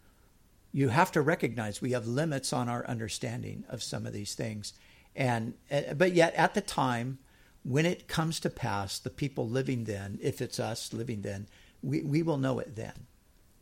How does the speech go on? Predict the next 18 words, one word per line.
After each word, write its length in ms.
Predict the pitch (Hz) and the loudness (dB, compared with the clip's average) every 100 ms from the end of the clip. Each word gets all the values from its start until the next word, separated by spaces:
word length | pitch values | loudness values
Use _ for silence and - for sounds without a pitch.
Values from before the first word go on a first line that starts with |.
| _ - _ _ _ _ _ | _ -20 _ _ _ _ _
But 220 | 151 143 | 6 8
man, 240 | 160 143 120 | 8 4 4
I, 300 | 143 156 160 - - | 6 6 4 -4 4
I 140 | 135 | 6
have 180 | 151 - | 6 2
taught 280 | - 156 156 | 2 2 2
the 60 | |
book 160 | 147 147 | 0 0
of 60 | 139 | 0
Revelation 640 | 139 135 143 - 131 127 117 | 2 2 0 0 -2 -2 -2
many 200 | 123 147 | -2 -2
times. 600 | - 147 139 139 135 - | -2 0 2 2 -2 -4
I've 240 | - 113 | -4 -4
studied 460 | - - 131 135 131 | -4 0 0 2 0
it 100 | 131 | -2
over 220 | 135 131 | -2 0
the 100 | 123 | -2
years. 540 | 123 123 123 117 - | 0 0 0 -2 -4